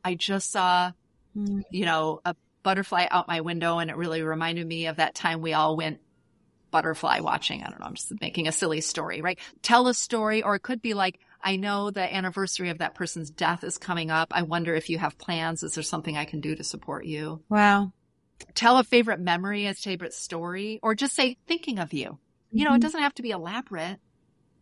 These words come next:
Speaker 1: but keep showing up, because in the keeping showing up, you're helping to continue normalizing the fact that grief is messy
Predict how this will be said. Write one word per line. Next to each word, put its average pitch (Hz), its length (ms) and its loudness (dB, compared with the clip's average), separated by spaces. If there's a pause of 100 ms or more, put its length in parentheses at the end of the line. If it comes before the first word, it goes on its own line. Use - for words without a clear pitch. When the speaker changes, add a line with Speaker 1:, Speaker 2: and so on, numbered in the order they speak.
(760)
Speaker 1:
but - 180 2
keep 320 320 2
showing 254 400 0
up, 214 220 4
because 202 380 -4 (100)
in 208 140 2
the 214 80 -2
keeping 277 440 -2
showing 180 440 -2
up, 160 280 0 (460)
you're 196 160 0
helping 247 420 0
to - 140 -4
continue 214 640 0
normalizing 151 840 -2
the 160 100 -6
fact 165 360 2
that 170 160 -2
grief 180 300 -2
is - 140 -8
messy 202 720 0